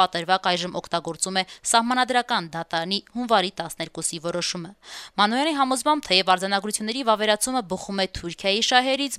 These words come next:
բայց այս պահին դրանք Անկարայի համար առաջնահերթություն չեն։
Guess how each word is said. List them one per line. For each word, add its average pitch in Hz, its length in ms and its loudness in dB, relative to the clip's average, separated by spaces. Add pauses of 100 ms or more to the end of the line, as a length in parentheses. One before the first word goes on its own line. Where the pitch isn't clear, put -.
բայց 175 220 -4
այս 190 240 0
պահին 240 260 0
դրանք 233 240 0 (200)
Անկարայի 226 500 4
համար 175 320 0 (140)
առաջնահերթություն 175 840 -2
չեն։ 226 300 0